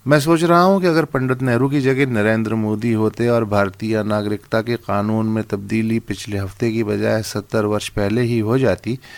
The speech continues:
तो सज्जाद जहीर, उस्ताद बड़े गुलाम अली खां और कुरतुल ऐन हैदर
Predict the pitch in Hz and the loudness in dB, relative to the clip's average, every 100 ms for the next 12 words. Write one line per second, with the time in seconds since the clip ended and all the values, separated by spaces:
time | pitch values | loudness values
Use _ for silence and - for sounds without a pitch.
0 | - - - - 117 110 104 120 123 127 | -20 -20 -12 -6 -4 -4 -4 2 2 2
1 | 123 117 123 135 69 - - 107 107 101 | 0 0 2 0 -2 -6 0 0 0 -2
2 | 101 98 98 104 107 107 107 - 107 110 | -2 0 2 2 0 0 -4 -2 -2 -2
3 | 80 98 95 101 98 98 101 98 95 98 | 0 -2 -2 -4 -2 -2 -4 -2 -2 -2
4 | 90 104 110 95 | -2 0 2 0